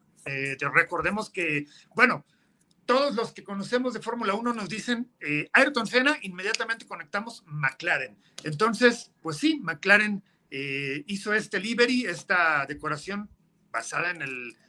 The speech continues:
casco de Senna para hacerle un, un homenaje al gran piloto brasileño que acaba de cumplir, pues ya sabemos, hace apenas,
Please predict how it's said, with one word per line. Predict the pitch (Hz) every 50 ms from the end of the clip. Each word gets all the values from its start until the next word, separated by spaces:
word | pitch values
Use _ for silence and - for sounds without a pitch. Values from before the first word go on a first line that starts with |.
| _ _
casco | - 165 170 147 - 190
de | 175 175
Senna | 160 - 196 196 196 196 208 -
para | 170 143 139
hacerle | 127 - - 165 160 165 165 156
un, | 147 151 151 151 143 143 -
un | 151 147 156
homenaje | 151 139 127 123 135 131 - - - 139 139 - _ _ _ _ _ _ _ _ _
al | - 135 123 123
gran | 123 135 156 160 147
piloto | 156 156 160 147 165
brasileño | 143 135 135 - 143 147 170 185 185
que | 180 -
acaba | 165 147 160 151 175 185
de | 170
cumplir, | - - 143 147 175 196 190 190
pues | - 143 131 123
ya | 135 131
sabemos, | - - 147 147 147 147 143 147
hace | 147 131 - 156 147 135 127 120 120
apenas, | 110 - - 143 131 135 135 - - - -